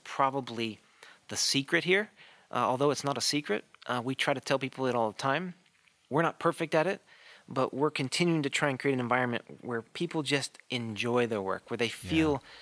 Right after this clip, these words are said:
Speaker 1: a sense of fun, they feel a sense of purpose, that they're a part of something bigger than themselves, where they see that there's potential, and where they feel like they're being developed and growing. And that's ultimately what people want.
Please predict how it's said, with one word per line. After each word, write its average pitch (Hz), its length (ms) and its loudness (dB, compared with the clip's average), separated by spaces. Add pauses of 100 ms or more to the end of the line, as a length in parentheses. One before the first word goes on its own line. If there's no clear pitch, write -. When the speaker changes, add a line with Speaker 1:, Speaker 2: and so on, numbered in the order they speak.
(160)
Speaker 1:
a 123 80 -6
sense 139 260 0
of 101 80 -4
fun, 139 480 0 (500)
they 101 100 -6
feel 156 240 0
a 131 60 0
sense 147 200 0
of 107 160 -6
purpose, - 380 -2
that 117 120 -8
they're 123 120 0
a - 20 -2
part - 240 -2
of 135 80 -4
something 131 300 -6
bigger 123 260 2
than 147 140 2
themselves, 123 500 -2 (560)
where 143 120 4
they 127 100 0
see 175 320 0
that 190 160 2
there's 139 220 2
potential, - 800 -4 (640)
and 165 140 2
where 180 100 2
they 165 80 2
feel 196 180 0
like 185 140 2
they're 190 80 2
being 170 220 2
developed 143 420 2
and 123 100 -4
growing. 113 320 0 (220)
And 120 220 -2
that's 135 260 -2
ultimately 117 420 -2
what 110 220 -4
people 143 220 -6
want. 202 180 -2